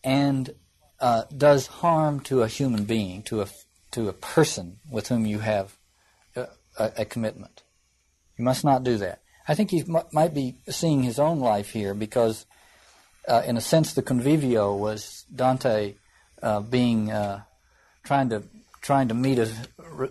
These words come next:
philosophical responsibility, and, uh, in the course of it, he abandoned his, uh, to what he knew about Beatrice in La Vita Nuova. But that's a little bit of an aside. But he said, "You must not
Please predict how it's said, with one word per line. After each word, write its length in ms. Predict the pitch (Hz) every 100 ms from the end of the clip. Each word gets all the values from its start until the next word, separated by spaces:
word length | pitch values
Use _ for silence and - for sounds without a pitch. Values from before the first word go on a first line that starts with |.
| -
philosophical 640 | - 151 - 156 151 -
responsibility, 1000 | 107 104 131 117 - 113 127 113 95 - -
and, 320 | 113 107 104
uh, 120 | 104
in 100 | 120
the 80 | 107
course 240 | - 135 117
of 60 |
it, 120 | 104
he 120 | 107 107
abandoned 500 | 104 120 120 104 101
his, 260 | 98 - _ _ _ _ _ _ _ _ -
uh, 320 | 110 101 98 - _ _ _ _ _ _ _ -
to 380 | 110 - - _ -
what 180 | 117 110
he 100 | 113
knew 220 | 123 123
about 280 | 104 101 -
Beatrice 480 | 120 113 104 98
in 200 | 101 101
La 160 | 110 104
Vita 260 | 107 107 101
Nuova. 460 | 104 110 104 - _ _ _ _ _ _ _ _ _
But 100 | 104
that's 180 | 120 113
a 40 |
little 220 | 110 117 107
bit 280 | 101 98 _ - -
of 180 | - 104
an 100 | 101
aside. 560 | 95 117 107 95 101 - _ _ _ _ _ _ _ _
But 140 | 117
he 80 | 123
said, 300 | - 135 123 _ _ _ _ _ _ _ _ _ - -
"You 160 | 123
must 320 | 131 165 165 170
not 440 | 165 147 -